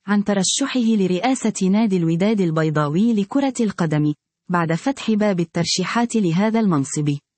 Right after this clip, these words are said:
ونشر آيات منا على حساباته بمواقع التواصل الاجتماعي منشورا قال فيه: "أخبر الجمهور الودادي والرأي العام الرياضي المغربي أنني أترشح رسميا لرئاسة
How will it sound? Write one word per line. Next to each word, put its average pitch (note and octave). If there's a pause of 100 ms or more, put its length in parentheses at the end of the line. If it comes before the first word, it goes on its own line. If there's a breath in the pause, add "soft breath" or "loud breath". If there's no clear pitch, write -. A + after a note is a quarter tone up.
(340)
ونشر B3 (140)
آيات G#3
منا G#3
على F3
حساباته A3+
بمواقع G3+
التواصل G#3
الاجتماعي E3+
منشورا G#3
قال B3
فيه: D#3+ (340)
"أخبر C#4
الجمهور G3+
الودادي F3
والرأي F#3
العام G#3+
الرياضي E3+
المغربي E3+
أنني F#3
أترشح G3+
رسميا G#3+
لرئاسة F#3+